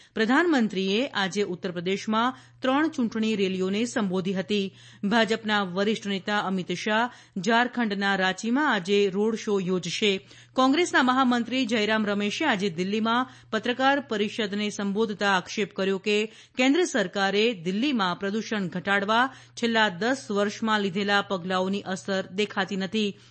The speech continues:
તેમણે અરવલ્લી પર્વતમાળામાં વન વિસ્તારનું નિકંદન, દિલ્હી નજીક આવેલા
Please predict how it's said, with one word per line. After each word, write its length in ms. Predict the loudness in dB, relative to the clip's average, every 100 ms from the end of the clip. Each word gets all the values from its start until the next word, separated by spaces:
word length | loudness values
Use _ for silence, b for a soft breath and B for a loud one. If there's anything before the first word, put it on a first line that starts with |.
| -6
તેમણે 300 | -2 -2 -2
અરવલ્લી 520 | -2 -4 -4 -4 -4
પર્વતમાળામાં 920 | -4 -4 -2 -4 -2 0 0 0 0 -2 B B
વન 200 | -2 0
વિસ્તારનું 580 | 2 -2 0 0 0 0
નિકંદન, 600 | -2 -2 -2 0 0 0
દિલ્હી 360 | -2 -4 0 0
નજીક 300 | 0 0 0
આવેલા 440 | 0 2 2 0